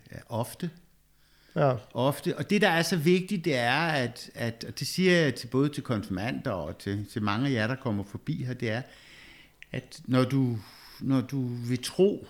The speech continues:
Speaker 1: eller tror, så skal du også samtidig vide, at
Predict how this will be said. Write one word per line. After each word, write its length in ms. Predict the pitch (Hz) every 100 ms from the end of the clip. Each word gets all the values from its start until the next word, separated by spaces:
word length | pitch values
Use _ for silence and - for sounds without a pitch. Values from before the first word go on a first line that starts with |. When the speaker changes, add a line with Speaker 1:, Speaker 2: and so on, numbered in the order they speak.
| 120
Speaker 1:
eller 240 | 113 101 107 98 -
tror, 480 | - 190 185 - -
så 140 | 170
skal 200 | 160 180
du 100 | 160
også 200 | 127 143
samtidig 520 | 139 135 160 170 143
vide, 420 | 135 147 160 175
at 320 | - 123 -